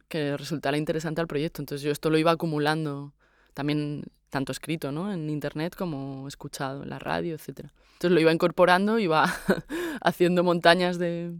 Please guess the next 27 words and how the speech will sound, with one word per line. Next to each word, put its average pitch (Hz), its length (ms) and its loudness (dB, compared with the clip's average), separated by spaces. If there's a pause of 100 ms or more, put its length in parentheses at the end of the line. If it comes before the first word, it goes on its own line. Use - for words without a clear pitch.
frases, 214 520 6
frases, 202 480 2 (500)
no 180 120 6
todas 190 260 8
ellas, 190 260 4
eh, 175 680 -4 (180)
hermosas 196 560 4
ni 190 140 2
sorprendentes, 190 760 0
sino 170 180 0
también, 175 720 -2 (120)
sobre 165 240 0
todo, 185 340 4
bastante 180 380 -2
feas 202 340 -4
y 202 40 -4
prosaicas, 170 580 -6
he 175 60 -6
de 160 120 -4
decir, 175 340 -10
porque 160 260 -8
no, 165 280 -6 (720)
no, 170 440 0
no 175 100 2
era 190 140 6
sencillo 185 440 0
encontrar 151 680 -4